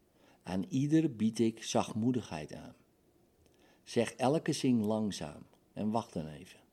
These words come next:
terwijl je het geschenk verwacht te ontvangen dat jij gegeven hebt. En het zal tot je komen in de mate waarin jij het hebt gegeven.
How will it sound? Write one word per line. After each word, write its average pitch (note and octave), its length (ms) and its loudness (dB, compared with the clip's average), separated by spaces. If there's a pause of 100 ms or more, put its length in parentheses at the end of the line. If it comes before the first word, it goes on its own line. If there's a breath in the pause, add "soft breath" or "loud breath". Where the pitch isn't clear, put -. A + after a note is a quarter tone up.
(500 soft breath)
terwijl G#2 340 4
je C#3+ 140 6
het D3 160 0
geschenk G#2+ 520 -2
verwacht G2+ 460 -2
te C3 60 -4
ontvangen A2+ 560 -4 (300 soft breath)
dat - 160 -4
jij F2+ 180 0
gegeven A#2+ 520 0
hebt. - 200 -16 (180)
En A2+ 160 4
het A#2 120 2
zal A#2+ 240 2
tot D3+ 240 2
je A2 100 -4
komen D2 400 -6 (140)
in F2+ 200 -4
de E2+ 80 -2
mate G2+ 520 -2
waarin E2 280 -2
jij G2+ 440 -4
het A#2 180 -6
hebt A2+ 200 -4
gegeven. - 540 -10